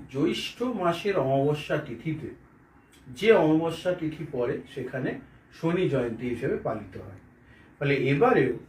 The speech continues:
শনি জয়ন্তী পালিত হবে কিন্তু পাঁচই জুন, বিশ্ব পরিবেশ দিবসে। কিছু কিছু জায়গায় ছয়ই জুন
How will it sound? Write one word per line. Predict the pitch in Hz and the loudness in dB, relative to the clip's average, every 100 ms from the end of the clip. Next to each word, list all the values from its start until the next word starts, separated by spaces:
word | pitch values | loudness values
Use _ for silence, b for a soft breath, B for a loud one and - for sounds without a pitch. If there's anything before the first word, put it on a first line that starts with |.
| - | -20
শনি | - 151 180 220 | -6 -2 0 0
জয়ন্তী | 208 180 170 165 156 | 2 2 0 -2 -2
পালিত | 139 113 123 147 | -2 -2 -4 -2
হবে | 135 127 117 | 0 0 -2
কিন্তু | 113 107 101 - 190 269 - B B B - - - - - | -6 -10 -12 -6 -4 -4 -10 B B B -20 -20 -20 -20 -8
পাঁচই | 151 170 170 202 202 226 - - | 2 2 2 0 0 -2 -8 0
জুন, | 147 - - - - - - | 0 0 -6 -18 -20 -20 -12
বিশ্ব | 151 143 - 156 135 | -6 -6 -4 -2 -2
পরিবেশ | 120 120 135 147 | -2 0 0 0
দিবসে। | - 104 - - - - B B B - | -4 -10 -10 -16 -18 -18 B B B -6
কিছু | 185 208 277 | -2 0 2
কিছু | 294 285 294 | 0 0 2
জায়গায় | 165 139 135 135 151 - - - - - - - - - - - - - - - - - - | 8 8 8 6 2 0 -12 -20 -20 -20 -20 -20 -20 -20 -20 -20 -20 -20 -20 -20 -20 -20 -14
ছয়ই | - 196 226 220 143 | 6 8 8 6 0
জুন | 135 139 | -2 -2